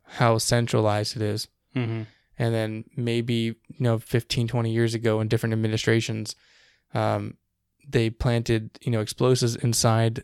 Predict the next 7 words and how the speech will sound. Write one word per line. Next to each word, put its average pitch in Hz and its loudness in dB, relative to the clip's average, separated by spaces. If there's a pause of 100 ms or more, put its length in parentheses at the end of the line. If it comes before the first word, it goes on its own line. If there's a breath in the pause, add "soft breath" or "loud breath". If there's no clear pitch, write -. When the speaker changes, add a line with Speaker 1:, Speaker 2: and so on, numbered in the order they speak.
(140)
Speaker 1:
the 123 4
elevator 113 2
shafts 107 -4
or 110 -2
whatever, 110 -2 (160)
Speaker 2:
Mm-hmm. 110 -4
Speaker 1:
um, 104 0